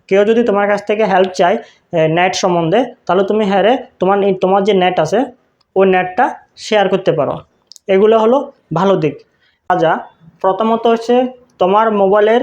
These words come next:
যে ব্যাটারি আছে, ওই ব্যাটারিটা তাড়াতাড়িভাবে শেষ হয়ে যাবে। প্লাস পয়েন্ট, দ্বিতীয় নাম্বার যে খারাপ দিক আছে, ওইটা হচ্ছে তুমি যদি কোনো, আহ, সাইটে যাও,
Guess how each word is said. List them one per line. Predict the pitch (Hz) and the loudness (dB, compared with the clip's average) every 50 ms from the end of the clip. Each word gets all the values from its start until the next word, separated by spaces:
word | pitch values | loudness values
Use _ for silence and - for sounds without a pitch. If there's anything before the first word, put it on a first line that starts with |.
| 240 - - _ _ - | -4 -8 -14 _ _ -4
যে | 165 170 180 175 | -2 0 0 2
ব্যাটারি | 160 175 180 180 180 196 220 220 - | 2 0 0 0 0 0 0 -2 -2
আছে, | 170 170 170 - - 185 233 247 240 - - | -4 -4 -4 -2 -2 -2 -2 -2 -4 -4 -2
ওই | 196 196 | -2 0
ব্যাটারিটা | 180 165 175 165 160 170 165 180 185 202 240 262 - - - _ _ - | 0 0 0 0 0 0 -2 0 0 -2 -2 -2 -4 -8 -18 _ _ -4
তাড়াতাড়িভাবে | 202 214 233 - 240 - 202 196 185 185 190 202 247 285 262 - - _ - | -2 0 0 0 0 0 0 2 2 2 2 2 2 0 0 -4 -12 _ -12
শেষ | - - 208 196 196 202 | -4 -2 -2 0 0 0
হয়ে | 185 170 151 | 0 0 0
যাবে। | 143 131 135 - - _ _ _ _ _ _ _ _ _ _ - | -2 -4 -6 -10 -14 _ _ _ _ _ _ _ _ _ _ 0
প্লাস | 190 196 220 214 - - | 2 2 0 -2 -4 -2
পয়েন্ট, | 226 190 180 214 240 208 165 170 | -2 0 0 0 -2 -2 -2 -2
দ্বিতীয় | 190 202 196 196 | -2 0 0 0
নাম্বার | 190 180 190 214 214 | 0 0 0 0 0
যে | 202 214 202 | -2 -2 -2
খারাপ | 202 185 180 180 | -2 -2 0 0
দিক | 180 170 180 175 151 | 0 -2 -2 -2 -2
আছে, | 143 139 - 190 240 285 - - _ _ _ _ - | -2 -2 -2 -2 -4 -4 -6 -12 _ _ _ _ -2
ওইটা | 180 175 175 226 | 0 0 2 2
হচ্ছে | 220 196 - 202 214 | 2 2 2 0 -2
তুমি | 208 - 202 190 202 214 | -2 0 0 0 2 2
যদি | 208 220 214 - | 0 0 -2 -2
কোনো, | - - 190 226 226 | 0 0 -2 -2 -2
আহ, | 220 220 - - 185 180 175 170 165 156 | -4 -6 -6 -4 -2 -2 0 -2 -2 -4
সাইটে | 156 - 170 175 175 214 | -2 -2 -2 0 0 0
যাও, | 196 185 175 185 | 0 2 2 0